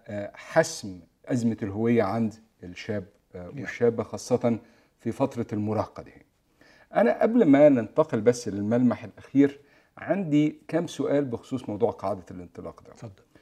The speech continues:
Speaker 1: حضرتك اتكلمت على انه الازمه دي عاده بيمر بيها الشاب او الشابه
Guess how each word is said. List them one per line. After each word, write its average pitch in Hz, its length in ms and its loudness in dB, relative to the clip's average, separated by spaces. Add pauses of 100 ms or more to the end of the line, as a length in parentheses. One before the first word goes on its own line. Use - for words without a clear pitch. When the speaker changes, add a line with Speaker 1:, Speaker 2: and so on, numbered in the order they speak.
(240)
Speaker 1:
حضرتك 165 280 2
اتكلمت 160 380 0
على 123 300 6
انه 113 180 -2
الازمه 180 520 -2
دي 113 200 2
عاده 101 420 -4
بيمر 107 480 -4
بيها 101 440 -4
الشاب 98 400 -4
او 95 100 -12
الشابه 127 440 -8